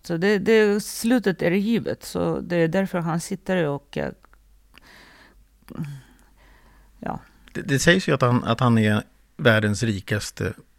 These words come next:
Speaker 2: person. Eller att det ryktas om att
Speaker 1: Mm.
Speaker 2: han, att han är det. Men ingen vet riktigt var pengarna finns. <laughs>
Speaker 1: Nej, han äger, som jag brukar säga, han äger Ryssland. Han är
Speaker 2: Mm.
Speaker 1: världens rikaste person.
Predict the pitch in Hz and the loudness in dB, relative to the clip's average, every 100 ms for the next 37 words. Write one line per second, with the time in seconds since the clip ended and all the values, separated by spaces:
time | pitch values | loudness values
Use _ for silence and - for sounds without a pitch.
0 | _ _ - 113 143 98 - 117 _ - | _ _ -6 -4 -2 -4 -8 -12 _ -20
1 | - - - - 120 110 113 120 - 160 | -20 -20 -20 -8 0 0 2 0 2 2
2 | 135 92 92 80 - - - 110 104 98 | 2 0 -2 -2 -4 -6 -6 -6 -6 -6
3 | 98 98 - 98 - - - 113 113 107 | -6 -8 -8 -10 -16 -14 -2 2 4 4
4 | 113 107 101 107 85 - 95 120 95 98 | 4 2 0 -4 -6 -4 -2 0 0 0
5 | 95 - - 98 - - - - - - | -2 -4 -4 -4 -6 -8 -8 -8 -8 -10
6 | - - - 196 208 220 220 185 202 190 | -20 -12 -2 2 4 4 6 4 4 2
7 | 208 185 202 165 196 - 165 - 180 190 | 2 2 2 2 0 0 -4 -2 0 2
8 | 175 180 185 170 170 160 175 - 175 151 | 0 -2 -4 -2 -2 -2 -2 -2 -4 -2
9 | 170 170 165 185 - - 151 - - _ | -2 -2 -4 -6 -8 -10 -8 -10 -16 _
10 | _ - _ _ _ - 160 151 151 143 | _ -20 _ _ _ -6 -4 -4 -4 -4
11 | 143 139 147 - 143 - - 143 - | -6 -10 -10 -12 -14 -16 -16 -16 -16